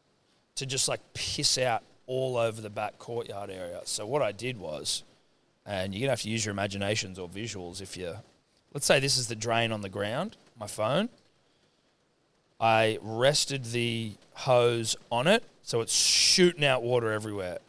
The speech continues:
Then I got a little pot, a little pot, hollow pot plant, and sat it at the other end of the hose. So the water shoots into the pot plant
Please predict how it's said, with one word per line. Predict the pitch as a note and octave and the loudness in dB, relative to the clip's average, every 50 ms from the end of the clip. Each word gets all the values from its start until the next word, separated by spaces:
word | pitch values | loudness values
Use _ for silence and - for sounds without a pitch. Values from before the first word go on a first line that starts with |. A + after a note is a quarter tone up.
| G#2+ | -2
Then | G#2 B2 C#3+ D#3+ | 2 4 4 6
I | E3 D3 | 6 4
got | C3 A#2+ A2+ | 4 2 0
a | G#2+ | 0
little | A2 B2 C3 A#2 G#2 | 0 0 -2 -2 -2
pot, | G2 - - - C#3 B2 D#3+ G3+ - - - _ _ _ _ _ _ _ _ _ - | -4 -4 0 4 4 6 4 4 -2 -10 -18 _ _ _ _ _ _ _ _ _ -10
a | |
little | B2 A#2+ A2 | -8 -8 -8
pot, | G2+ - - C#3+ - - | -4 -2 0 0 0 -2
hollow | - - - C#3 C3 A#2+ G#2 | -2 0 2 2 2 2 0
pot | - - D3 - - | 2 2 2 2 0
plant, | - A#2 A2 G#2+ B2 E3 - _ _ _ _ _ _ _ _ _ _ - | -2 -4 -2 0 -2 -2 -4 _ _ _ _ _ _ _ _ _ _ -8
and | A#2 A2+ A2+ | -6 -2 0
sat | - - - D3+ C3+ C3+ | 2 4 4 6 4 4
it | C3 B2+ | 2 -2
at | A#2+ - | -6 -4
the | A#2+ B2+ | -2 -2
other | A#2+ B2+ A#2+ A#2 | 0 0 -2 -4
end | A#2 A2+ | -4 -6
of | G#2 | -6
the | G#2 G#2 | -6 -4
hose. | A2 B2 B2+ B2+ A#2 G#2+ G2 F#2 - - - - - | 0 0 2 2 0 0 -2 -4 -4 -6 -6 -8 -6
So | - - - A2+ | -4 -2 0 0
the | A#2 A#2+ | 0 -2
water | A#2+ B2 C3 B2+ D3 | -2 0 0 0 0
shoots | C3+ - - - - - D#3 D#3+ D3+ - - - - - | 0 0 2 2 2 2 2 2 0 0 -4 -6 -4 -2
into | - D#3 D#3+ F3 D#3+ D3+ C#3+ | -2 0 0 0 0 0 -2
the | C#3 A2+ | -2 0
pot | - - C#3 C#3+ - - | 2 4 4 4 4 0
plant | - B2+ A2+ G#2+ A2+ B2 C#3+ | -2 -2 0 0 0 -2 -4